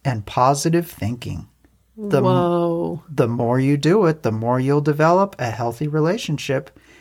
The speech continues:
Speaker 1: Add glow to your skin by saying yes to daily sex.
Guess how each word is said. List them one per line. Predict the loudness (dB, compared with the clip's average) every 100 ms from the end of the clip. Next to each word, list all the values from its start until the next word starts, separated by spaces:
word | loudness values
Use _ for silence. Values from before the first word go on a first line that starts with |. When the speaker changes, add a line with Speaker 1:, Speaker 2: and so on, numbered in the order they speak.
| _ _ _ 0
Speaker 1:
Add | 4 4 2
glow | 2 4 4 0
to | -2 -2
your | -2
skin | -2 0 0 2 0 0
by | -2 -2
saying | -2 0 2 2 -2 -2
yes | -2 0 -2 -8 -12
to | -14
daily | -12 -8 -6 -4 -6 -6
sex. | -8 -8 -8 -8 -10 -10